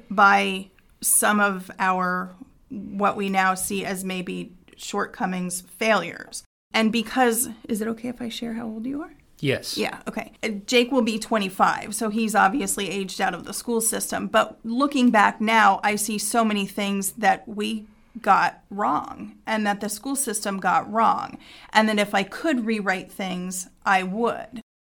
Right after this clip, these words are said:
Speaker 1: There were so many times that we were trying to fit him, you know, he's a square peg, and we're, we're,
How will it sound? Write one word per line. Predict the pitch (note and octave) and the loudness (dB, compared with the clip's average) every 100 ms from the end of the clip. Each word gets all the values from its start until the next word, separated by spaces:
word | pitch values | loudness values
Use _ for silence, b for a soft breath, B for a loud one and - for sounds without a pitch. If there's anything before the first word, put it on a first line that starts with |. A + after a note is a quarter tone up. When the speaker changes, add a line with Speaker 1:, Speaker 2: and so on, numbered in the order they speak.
| - | 2
Speaker 1:
There | A#3 | 2
were | A#3 | 4
so | A#3 - C4 | 0 2 4
many | B3 G#3+ | 6 4
times | G#3+ A#3 A3 G#3+ G#3+ | -2 0 0 0 -2
that | G#3 | -4
we | A3+ G#3 | -4 -4
were | G3+ | -4
trying | G3+ - G#3+ G3+ G3+ G3 | -4 0 2 4 2 -2
to | - A#3 G#3 G3+ G3 F#3+ b b b b _ | -4 -2 0 0 -2 -4 b b b b _
fit | - B3+ B3 | 0 2 2
him, | - A3+ G3+ G3 F#3+ - - | 0 0 2 0 -2 -8 -16
you | - - A3 G#3 | -16 -12 -6 -2
know, | G3 F#3+ | 0 0
he's | - A#3+ | 0 0
a | G#3+ | 0
square | - A#3 G#3 | -4 0 0
peg, | F#3 - A#3 F3 B2 - - | 0 -2 0 0 -4 -14 -8
and | G#3+ G3+ | -6 -2
we're, | G3 G3 | -2 -2
we're, | F#3 G3+ G3 | -4 -6 -6